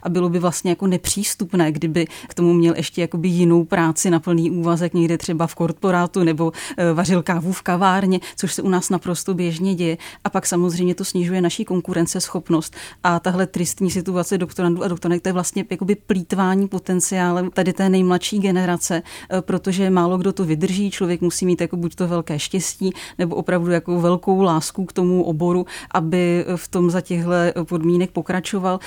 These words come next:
Takže vlastně potom jakoby ti nejnadanější doktorandi a doktorandky pochopitelně odchází třeba do komerční sféry, eh, a to studium nedokončí, nebo jim naopak jakoby trvá neúměrně dlouho a není to tím, že by se tomu nechtěli věnovat,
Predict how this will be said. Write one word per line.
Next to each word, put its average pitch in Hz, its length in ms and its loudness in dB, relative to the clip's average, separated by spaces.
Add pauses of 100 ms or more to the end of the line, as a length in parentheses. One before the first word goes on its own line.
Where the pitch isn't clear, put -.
(120)
Takže 175 220 -4
vlastně 170 300 -4
potom 175 320 -2
jakoby 175 360 -2
ti 175 260 -2 (240)
nejnadanější 190 920 4
doktorandi 180 480 0
a - 20 -2
doktorandky 175 600 0
pochopitelně 180 680 -2
odchází 180 480 -2
třeba 180 260 -2
do 175 100 0
komerční 180 500 0
sféry, 175 460 0 (260)
eh, 180 100 -4
a - 80 -4
to 190 120 -2
studium 175 400 2
nedokončí, 190 720 2 (220)
nebo 180 240 0
jim 180 160 4
naopak 175 360 0
jakoby 180 280 -2
trvá 175 300 0
neúměrně 180 640 2
dlouho 175 440 2
a 202 60 0
není 190 320 4
to 185 140 -4
tím, 185 200 0
že 180 100 -2
by 175 100 -2
se 180 120 -2
tomu 165 240 2
nechtěli 208 400 2
věnovat, 185 500 0